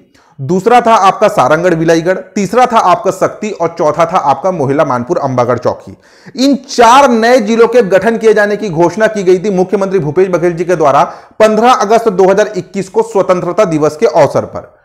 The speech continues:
ठीक है, उसके बाद एक अधिसूचना जारी हुआ बीस अक्टूबर दो हज़ार इक्कीस को।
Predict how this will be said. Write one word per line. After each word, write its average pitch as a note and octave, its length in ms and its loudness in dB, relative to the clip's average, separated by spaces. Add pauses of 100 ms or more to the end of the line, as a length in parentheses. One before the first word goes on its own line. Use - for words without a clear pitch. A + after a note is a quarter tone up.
(160)
ठीक E3+ 180 2
है, E3+ 300 -2 (360)
उसके A3+ 380 2
बाद G3+ 380 4 (280)
एक B3+ 200 0
अधिसूचना G#3+ 680 0
जारी A#3 320 4
हुआ F#3 320 4 (360)
बीस G#3+ 540 -2
अक्टूबर A3 540 0
दो G#3 120 2
हज़ार G3+ 240 4
इक्कीस F3+ 400 -6
को। G#2 220 -14